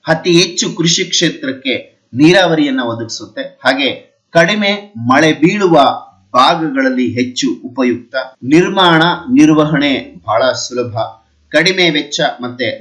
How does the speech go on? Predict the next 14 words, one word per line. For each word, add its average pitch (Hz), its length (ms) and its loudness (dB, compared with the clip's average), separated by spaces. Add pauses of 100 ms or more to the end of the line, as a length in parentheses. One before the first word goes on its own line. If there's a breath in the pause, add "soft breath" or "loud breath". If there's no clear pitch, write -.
(140)
ನವೀಕರಣ, 143 600 0 (400)
ಈ 160 100 -4
ಎಲ್ಲ 170 260 4
ವಿಚಾರಗಳಿಗಾಗಿ 117 1080 -2
ಬಾವಿ 165 360 2
ನೀರಾವರಿಯು 120 800 -2
ಅತಿ 123 280 -4
ಪ್ರಮುಖವಾದ 131 640 -2 (400)
ನೀರಾವರಿ 131 520 2
ಪದ್ಧತಿಯಾಗಿದೆ. 104 800 -10
ಹದಿನೈದನೇ 208 420 0
ಪ್ರಶ್ನೆ 185 320 -2
ಹೋಗೋಣ. 151 280 -2 (220)
ಕೋಶೀಯ 196 600 0